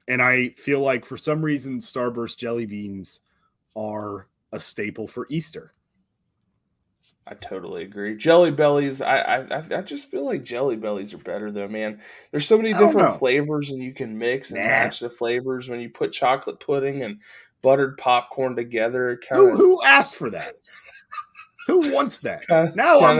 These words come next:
Speaker 2: kinda
Speaker 1: get-, you're
Speaker 2: gives you a
Speaker 1: about to
Speaker 2: good
Speaker 1: ruin my day.
Speaker 2: <laughs>
Speaker 1: You're getting P P deep, mister.
Speaker 2: Kinda gives you a good flavor in your mouth.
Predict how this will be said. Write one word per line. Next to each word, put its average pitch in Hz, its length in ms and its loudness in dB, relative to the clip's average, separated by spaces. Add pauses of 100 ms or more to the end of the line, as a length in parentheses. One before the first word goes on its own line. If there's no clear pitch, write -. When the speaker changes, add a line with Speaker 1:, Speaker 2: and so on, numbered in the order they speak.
Speaker 2:
kinda - 100 4
Speaker 1:
get-, 160 100 6
you're 285 100 0
Speaker 2:
gives 170 120 2
you 170 60 8
a 151 40 8
Speaker 1:
about 139 100 2
to 147 60 0
Speaker 2:
good 147 100 2
Speaker 1:
ruin 190 260 4
my 170 240 2
day. 120 380 -4 (400)
Speaker 2:
<laughs> - 0 - (840)
Speaker 1:
You're 269 240 2
getting 208 240 2
P 208 200 -2
P 180 200 -4
deep, 165 260 -4
mister. 127 520 -10 (460)
Speaker 2:
Kinda 156 300 0 (120)
gives 147 320 -2
you 139 180 0
a 120 80 -2
good 131 260 -4
flavor 123 460 -6
in 120 80 -10
your 120 100 -10
mouth. 123 400 -4